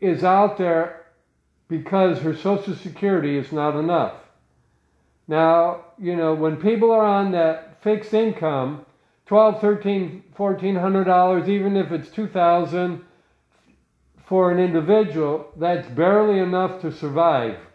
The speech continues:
And so she's out there, you know, holding a sign.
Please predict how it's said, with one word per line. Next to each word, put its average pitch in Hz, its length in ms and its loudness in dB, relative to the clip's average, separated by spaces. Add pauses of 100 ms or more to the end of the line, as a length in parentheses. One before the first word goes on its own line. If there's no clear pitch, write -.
(1300)
And 131 120 -6
so 175 600 2 (380)
she's 226 400 -2
out 208 300 4
there, 175 600 -2 (220)
you 180 200 -6
know, 160 140 0
holding 165 440 0
a 160 80 0
sign. 135 600 -2